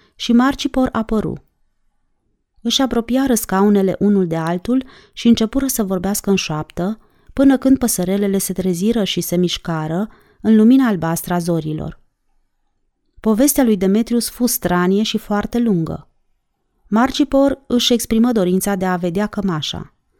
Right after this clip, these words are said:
Demetrius i-o întinse și bătrânul o examină cu interes. „Oare tu îți închipui despre veșmântul acesta că ar dispune de o putere neobișnuită?” întrebă Marcipor.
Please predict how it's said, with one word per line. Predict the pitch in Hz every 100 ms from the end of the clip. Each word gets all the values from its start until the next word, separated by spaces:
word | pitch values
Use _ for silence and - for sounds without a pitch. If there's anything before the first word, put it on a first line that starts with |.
| _ _ _ _
Demetrius | 202 220 269 269 254 -
i-o | 196
întinse | 180 185 202 214 254 269
și | - 190
bătrânul | 190 - 180 202 233 -
o | 185
examină | 180 180 175 165 165
cu | 165
interes. | 180 180 170 165 160 - - _ _ _ _ _ _ _ _ _ _ _ _
„Oare | 202 220 220
tu | 226 294
îți | 285 - - -
închipui | - 196 262 254 185 - _ _ -
despre | 185 202 190
veșmântul | 175 175 - 226 233
acesta | 165 - 202 - 190
că | -
ar | 175
dispune | 165 175 - 240 247
de | 170
o | 170
putere | - 170 202 196 185 175
neobișnuită?” | 175 202 202 196 - 160 165 208 226 175 _ _ _ _
întrebă | 185 196 180 175
Marcipor. | 175 160 - 151 - - -